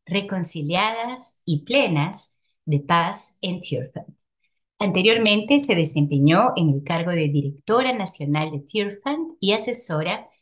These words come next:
en el tema de construcción de paz para América Latina y el Caribe. Ella es máster en construcción de paz y transformación de conflictos por el Centro de Justicia y Paz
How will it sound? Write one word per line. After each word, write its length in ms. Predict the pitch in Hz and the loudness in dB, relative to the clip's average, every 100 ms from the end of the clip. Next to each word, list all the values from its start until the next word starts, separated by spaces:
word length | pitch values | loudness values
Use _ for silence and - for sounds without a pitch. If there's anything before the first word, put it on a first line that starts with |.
| _ - | _ -4
en 160 | 165 | 0
el 140 | 139 139 | 0 0
tema 260 | 175 175 | -2 -2
de 160 | 165 147 | -4 -4
construcción 640 | 233 254 - 175 - 156 | -2 -4 -4 -4 -2 -2
de 100 | 147 | -2
paz 380 | 151 151 143 - | -2 -4 -2 -4
para 200 | 160 143 | -2 -2
América 360 | 135 143 143 151 | 0 0 0 -2
Latina 400 | 131 - 131 117 | -6 -8 -12 -10
y 140 | 123 | -10
el 40 | 139 | -12
Caribe. 300 | 151 151 147 _ _ _ _ _ | -14 -16 -18 _ _ _ _ _
Ella 220 | 175 165 | -2 0
es 120 | 156 | 0
máster 560 | 180 190 208 - 254 277 | -2 -2 -4 -6 -8 -6
en 220 | 180 147 143 | 0 0 2
construcción 600 | 143 143 156 - 165 160 | 0 -2 -4 -4 -2 -2
de 80 | |
paz 420 | 151 185 226 494 - | -2 -2 -2 -2 -6
y 140 | 196 - | -8 -4
transformación 760 | 233 247 254 202 160 - 180 | -2 -2 -2 -2 0 0 -2
de 100 | 185 | -6
conflictos 680 | 185 147 - 240 240 233 226 - - _ _ | -8 -10 -4 -6 -2 -2 -2 -6 -16 _ _
por 120 | 208 | 2
el 120 | 185 | 4
Centro 360 | 170 247 240 240 | 4 2 2 0
de 140 | 226 | 0
Justicia 460 | 226 156 - 214 220 | 0 -2 0 0 -2
y 120 | 196 | -2
Paz 400 | 190 175 190 - | -2 -2 -2 -8